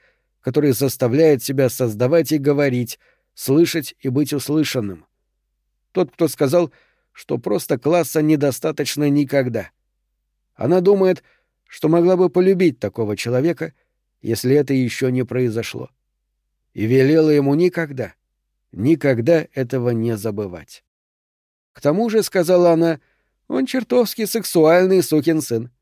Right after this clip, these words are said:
Надо было где-нибудь заправиться. На пересечении четырёх дорог стояла небольшая заправка — Свет в ней горел.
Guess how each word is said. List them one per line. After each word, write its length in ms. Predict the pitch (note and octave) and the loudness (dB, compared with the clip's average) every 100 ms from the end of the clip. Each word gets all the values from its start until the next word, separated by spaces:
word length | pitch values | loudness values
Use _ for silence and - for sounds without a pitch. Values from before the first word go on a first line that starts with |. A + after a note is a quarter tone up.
| _ _ _ _ _ _ _ _ _ | _ _ _ _ _ _ _ _ _
Надо 320 | A2 F3 G3 | -2 0 2
было 260 | F3 E3 E3 | 2 4 4
где-нибудь 560 | B2+ A#2 D#3+ D#3 D3+ B2+ | 2 0 0 0 -2 0
заправиться. 720 | D3 B2+ A2+ F2+ E2+ - - _ _ _ _ _ | 0 0 -2 -4 -8 -16 -20 _ _ _ _ _
На 160 | G2+ A2+ | -6 -2
пересечении 720 | C#3 C3 C3 A#2 F3+ D#3+ D3+ | -2 -2 -4 -2 2 2 2
четырёх 340 | C3+ C#3 C#3 A#2 | 0 0 2 2
дорог 300 | B2 D#3+ - _ _ _ | 2 0 -4 _ _ _
стояла 360 | - G3 F#3 | -8 -2 2
небольшая 580 | E3 D#3 D#3 C3 E3+ D3+ | 4 4 4 2 0 0
заправка — 600 | C3+ C#3+ C3+ A2 - A2+ - _ _ _ | 0 0 0 0 0 -6 -6 _ _ _
Свет 340 | - E3+ A#2+ | -4 0 0
в 60 | B2+ | 0
ней 180 | C#3 B2+ | 0 2
горел. 440 | A#2+ G#2+ D#2+ - | 2 0 -4 -12